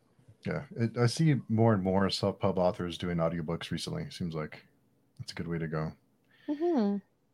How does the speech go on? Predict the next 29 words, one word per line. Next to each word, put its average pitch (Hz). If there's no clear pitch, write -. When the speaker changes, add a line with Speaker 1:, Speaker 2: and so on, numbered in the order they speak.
Speaker 1:
And 110
with, 113
with, 120
with 113
reviewers, 107
do 98
you 147
approach 143
reviewers 131
to 110
read 110
books, 117
or 110
does 101
the 95
author 95
do 92
that? 85
Or 95
do 92
you 98
kind 104
of 90
recommend 92
certain 90
reviewers 85
for 95
the 82
author? 71